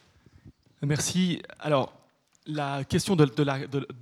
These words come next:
de la cause, il n'y a pas de cause linéaire du suicide.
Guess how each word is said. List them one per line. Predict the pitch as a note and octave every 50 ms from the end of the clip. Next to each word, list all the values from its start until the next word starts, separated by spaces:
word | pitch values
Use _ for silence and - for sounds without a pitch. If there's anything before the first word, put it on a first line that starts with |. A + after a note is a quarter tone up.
| - A2+ - -
de | C#3
la | C3+ B2+ B2+ C3
cause, | - - E3 E3 D#3+ C#3+ C3 A#2 A#2+ B2 - - - _ -
il | C#3
n'y | C3 C#3
a | C#3
pas | - E3+
de | E3 E3
cause | D#3 - E3 D#3 C#3
linéaire | D3 D3+ D#3+ D3+ D3 D3 D3+ D#3+ D#3+ D3 D3
du | B2 A#2 C#3
suicide. | - - C3+ C3 - - -